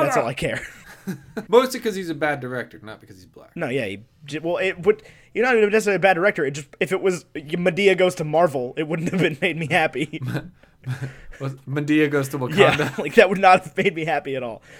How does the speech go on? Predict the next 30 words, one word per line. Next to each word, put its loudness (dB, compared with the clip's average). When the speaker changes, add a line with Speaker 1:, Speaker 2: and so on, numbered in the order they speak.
Speaker 1:
Um, -4
yeah, 0
so -6
he's -4
in -4
Kathmandu, 0
and -6
he -4
gets, -4
he, -12
he's -8
just -8
walking -2
around, -2
literally 0
at -4
one -4
point, -8
just -14
going, -6
"Kamartaj, -14
Kamartaj, -20
Kamartaj," -18
and -20
then 0
he -2
gets -2
Speaker 2:
Well, -10
Speaker 1:
mugged. 2
Speaker 2:
yeah, -4